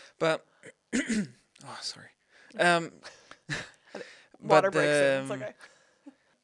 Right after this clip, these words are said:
Speaker 1: But I think it's like, yeah, like, another example is, like, um, you know, like, the soldiers in war, right?
Speaker 2: Mm.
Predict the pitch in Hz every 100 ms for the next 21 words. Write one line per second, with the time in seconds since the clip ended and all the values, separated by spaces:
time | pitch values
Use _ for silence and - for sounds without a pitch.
0 | - 151 - - 147 180 165 135 120 _
1 | 127 - - - 123 127 135 131 - 131
2 | 127 120 113 120 113 - - _ _ _
3 | _ _ _ _ - 127 123 117 110 107
4 | _ _ _ _ 127 120 113 120 - 131
5 | - 127 113 123 113 107 123 107 - _
6 | 123 113 110 - 208 196 196 190